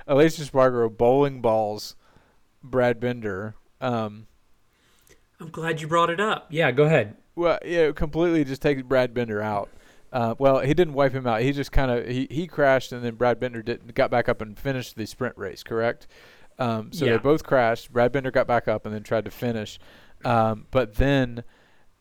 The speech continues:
Speaker 1: Aleix Espargaro received no penalty for that.
Speaker 2: The reason is, as
Speaker 1: And
Speaker 2: the
Speaker 1: I'm
Speaker 2: F I M put it, because he crashed. He crashed and took someone else out. He didn't bump them and not crash. If you crash, you can do whatever you want, no penalty.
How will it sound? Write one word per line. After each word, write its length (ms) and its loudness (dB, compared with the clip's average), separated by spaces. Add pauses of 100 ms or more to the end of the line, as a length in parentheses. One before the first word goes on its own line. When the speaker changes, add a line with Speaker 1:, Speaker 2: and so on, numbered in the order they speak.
(180)
Speaker 1:
Aleix 320 4
Espargaro 360 2
received 320 -4
no 200 0
penalty 400 -4
for 160 -12
that. 220 -10 (1040)
Speaker 2:
The 140 6
reason 460 2
is, 420 -2 (440)
as 140 0
Speaker 1:
And 120 4
Speaker 2:
the 40 10
Speaker 1:
I'm 60 8
Speaker 2:
F 100 0
I 140 0
M 140 2
put 160 4
it, 240 -2 (200)
because 320 2
he 200 -2
crashed. 640 2 (500)
He 180 -4
crashed 560 2
and 120 -8
took 180 -4
someone 240 -4
else 220 -2
out. 180 0
He 100 -4
didn't 340 -6
bump 300 -2
them 220 -4
and 140 -8
not 240 -4
crash. 360 -4 (380)
If 320 4
you 180 -4
crash, 500 4
you 80 -6
can 140 -4
do 140 0
whatever 320 2
you 140 -2
want, 320 -6
no 160 -6
penalty. 420 -10